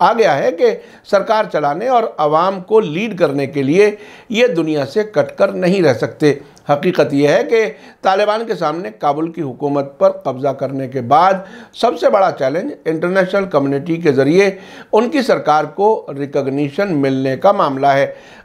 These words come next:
अभी तक किसी भी मुल्क ने तालिबान की सरकार को सरकारी तौर पर कबूल नहीं किया है।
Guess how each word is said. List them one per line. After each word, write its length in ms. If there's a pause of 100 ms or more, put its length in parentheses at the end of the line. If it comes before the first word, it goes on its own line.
(120)
अभी 240
तक 340
किसी 280
भी 140
मुल्क 280
ने 140 (360)
तालिबान 420
की 140
सरकार 440
को 320 (260)
सरकारी 460
तौर 200
पर 300
कबूल 260
नहीं 280
किया 200
है। 240